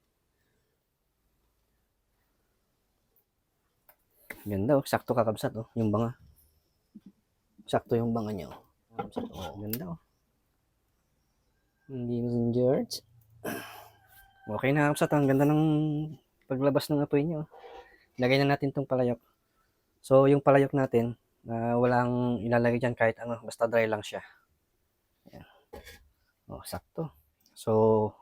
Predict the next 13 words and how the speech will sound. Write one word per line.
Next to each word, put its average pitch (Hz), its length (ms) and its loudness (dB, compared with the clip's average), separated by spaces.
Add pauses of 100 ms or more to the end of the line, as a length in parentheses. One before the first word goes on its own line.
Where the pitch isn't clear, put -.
mainit 117 320 2
na - 80 -8
to, 131 80 2
kakabsat. 127 320 -2
Lagay 117 160 0
na 117 160 0
natin 117 240 -2
yung 120 80 -2
bigas. - 720 -6
Kabil 101 320 -12
tayo, 165 480 4
di 151 160 2
bagas. 175 480 2